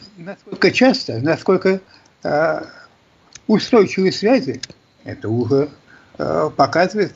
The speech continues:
что, э, социум, а, касается и другого с-, социума. Как они относились?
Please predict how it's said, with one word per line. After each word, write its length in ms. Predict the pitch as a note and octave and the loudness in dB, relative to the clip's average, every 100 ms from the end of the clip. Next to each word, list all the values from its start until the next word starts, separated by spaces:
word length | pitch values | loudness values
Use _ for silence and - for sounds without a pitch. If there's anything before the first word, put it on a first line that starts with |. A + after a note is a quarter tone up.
| - | -18
что, 300 | - - C#3 - - - _ _ _ - | -10 -2 -2 -4 -16 -16 _ _ _ -8
э, 440 | C3+ C#3+ D#3 F3+ D#3+ - | -4 -2 0 -2 -4 -8
социум, 560 | - D#3+ F#3 - E3+ D3+ | -2 0 0 0 -2 2
а, 160 | C3+ - - - - | 0 -2 -20 -16 -2
касается 560 | C#3 A2+ D#3 F#3 - E3 | -2 0 0 0 0 -2
и 100 | C#3+ | 2
другого 460 | D3 B2 D#3 G#3 | 4 4 2 0
с-, 220 | C#3+ - | -6 -10
социума. 600 | - F#3+ - - D3 C#3 C#3 - - - - - | -4 -4 -4 -4 -4 -4 -8 -14 -20 -20 -14 0
Как 240 | E3 F3+ | 2 4
они 180 | A3+ F#3 | 2 2
относились? 680 | D3+ D3+ A#2+ A2+ A#2+ G2 | -2 -4 -4 -2 -4 -6